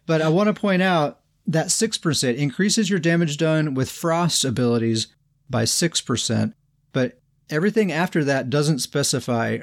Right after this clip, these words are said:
frost abilities. It just says damage done. Increases your damage done against chilled enemies by four percent. Increases your damage done against enemies afflicted with minor brittle by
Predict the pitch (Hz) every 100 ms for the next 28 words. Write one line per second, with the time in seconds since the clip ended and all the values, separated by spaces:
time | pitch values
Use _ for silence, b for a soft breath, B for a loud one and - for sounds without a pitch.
0 | - - 120 117 117 101 98 95 107 120
1 | 135 127 151 139 120 113 123 117 110 95
2 | 110 95 B B - 123 - 123 117 113
3 | 110 131 120 110 110 165 139 123 123 135
4 | 117 120 120 - 160 156 123 117 117 107
5 | 104 - 139 143 139 147 147 139 B B
6 | 117 104 117 113 107 98 127 127 120 110
7 | 113 135 120 110 107 120 113 110 120 117
8 | 110 110 117 120 104 98 107 101 101 139
9 | 127 113 B B B B - 107 101